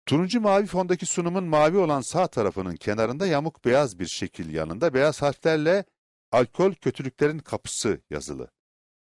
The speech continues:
Mavi fonun alt kısmında beyaz harflerle "Teşekkür ederiz" ibaresi yer alıyor. Daha da alt kısma inildiğinde kısa kenara eğilmiş beyaz kuşağın içinde T B M, T C Milli Eğitim Bakanlığı ve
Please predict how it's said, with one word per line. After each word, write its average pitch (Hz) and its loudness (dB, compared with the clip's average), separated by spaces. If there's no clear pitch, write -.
Mavi 110 4
fonun 98 -4
alt 120 0
kısmında 80 -6
beyaz 120 2
harflerle 85 -2
"Teşekkür 135 0
ederiz" 85 -4
ibaresi 90 -2
yer 78 -4
alıyor. 67 -8
Daha 170 2
da 214 4
alt 196 2
kısma - -4
inildiğinde 156 0
kısa - -2
kenara 104 0
eğilmiş 104 -2
beyaz 123 2
kuşağın 76 -6
içinde 85 -4
T 120 6
B 135 4
M, 175 0
T 117 0
C 147 2
Milli 104 -4
Eğitim 156 -2
Bakanlığı 151 -2
ve 120 4